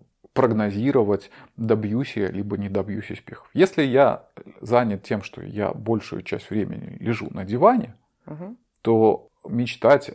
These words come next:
Speaker 1: о спортивной фигуре не приходится.
Speaker 2: Мгм.
Speaker 1: Ну, вернее, мечтать-то можно, но спортивной фигуры там не будет, потому что
Speaker 2: Мгм.
Speaker 1: большую часть времени я занят этим.
Speaker 2: Мгм. Да,
Speaker 1: Лю-
Speaker 2: что конкретно я делаю? Что
Speaker 1: Да.
Speaker 2: конкретно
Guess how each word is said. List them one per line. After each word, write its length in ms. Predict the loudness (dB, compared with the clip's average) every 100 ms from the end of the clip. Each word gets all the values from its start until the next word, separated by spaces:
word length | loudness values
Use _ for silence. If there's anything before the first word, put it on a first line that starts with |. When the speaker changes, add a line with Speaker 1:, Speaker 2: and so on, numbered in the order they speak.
| -8
Speaker 1:
о 200 | 0 0
спортивной 640 | 0 -2 0 2 2 2
фигуре 500 | 0 0 2 4 2
не 140 | 0 -2
приходится. 840 | -4 -4 2 2 2 -4 -12 -20 _ -16
Speaker 2:
Мгм. 120 | -2
Speaker 1:
Ну, 200 | 4 4
вернее, 320 | 6 4 6 4
мечтать-то 460 | 4 4 2 2 2
можно, 440 | 4 4 0 -8 -12 -16 0
но 380 | 2 2 0 -8
спортивной 500 | -2 -2 0 0 0
фигуры 340 | 0 2 2
там 180 | 2 0
не 80 | 0
будет, 260 | 0 -2
потому 180 | 2 2
что 120 | 2
Speaker 2:
Мгм. 100 | 4
Speaker 1:
большую 280 | 4 4 0
часть 240 | 0 -2 2
времени 280 | 2 2
я 120 | -4 -2
занят 380 | -2 -4 0
этим. 300 | 2 2 -2 -20 _ _ _
Speaker 2:
Мгм. 360 | -6 -6 -6 -10 -16 -4
Да, 240 | 4 6
Speaker 1:
Лю- 80 | 6
Speaker 2:
что 260 | 6 8 8
конкретно 720 | 6 4 2 4 4 4 4
я 60 | 2
делаю? 440 | 2 -2 -2 -10 _ _
Что 540 | -14 -6 4 6 6
Speaker 1:
Да. 0 |
Speaker 2:
конкретно 640 | 6 2 4 2 2 2